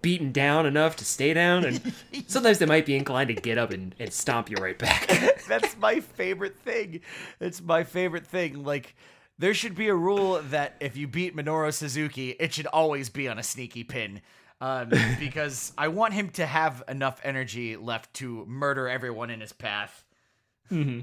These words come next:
Speaker 1: Yeah, if he doesn't get revenge on the person who, who sneaky rolled him up, at least he's gonna, he's gonna pound a young lion or two, or at least a cameraman.
Speaker 2: Yeah, pound, pound the refs. I mean, that's fine too.
Speaker 1: Yeah, that too.
Speaker 2: <laughs>
Speaker 1: All good. Anyone.
Speaker 2: Uh, Yoshihashi's
Speaker 1: Fans,
Speaker 2: now
Speaker 1: don't get too close.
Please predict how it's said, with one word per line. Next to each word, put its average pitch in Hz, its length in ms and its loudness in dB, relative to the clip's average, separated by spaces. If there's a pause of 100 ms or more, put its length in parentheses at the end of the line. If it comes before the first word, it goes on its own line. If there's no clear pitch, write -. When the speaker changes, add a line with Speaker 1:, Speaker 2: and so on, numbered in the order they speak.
Speaker 1:
Yeah, 117 200 4
if 110 40 -2
he 147 60 6
doesn't 170 160 4
get 175 60 2
revenge 143 260 8
on 131 80 4
the 127 80 0
person 123 300 0
who, 107 140 0
who 117 220 -4
sneaky 120 380 -4
rolled 110 240 0
him 107 100 -2
up, 98 220 0
at 107 100 -2
least - 200 -2
he's 113 100 -4
gonna, 101 260 -2
he's 120 160 -6
gonna 104 140 0
pound 101 340 -2
a 95 60 -2
young 95 180 -4
lion 95 300 -4
or 92 100 -6
two, 101 220 -2
or 107 60 -2
at 110 60 -2
least 113 180 -2
a 104 40 -8
cameraman. 92 540 -8 (680)
Speaker 2:
Yeah, 180 260 -8 (340)
pound, 165 380 -2
pound 190 260 -4
the 220 40 -10
refs. 247 520 -4
I 180 200 -8
mean, 202 100 -6
that's 220 160 -8
fine 202 320 -4
too. 220 340 -8
Speaker 1:
Yeah, 196 160 8
that 214 80 2
too. 240 180 -4 (160)
Speaker 2:
<laughs> 123 200 -8
Speaker 1:
All 165 120 0
good. 180 240 -6 (240)
Anyone. 143 380 2 (760)
Speaker 2:
Uh, 160 340 2
Yoshihashi's 208 580 2
Speaker 1:
Fans, 190 180 0
Speaker 2:
now 175 240 2
Speaker 1:
don't 143 120 4
get 180 100 0
too 190 100 0
close. 202 380 -2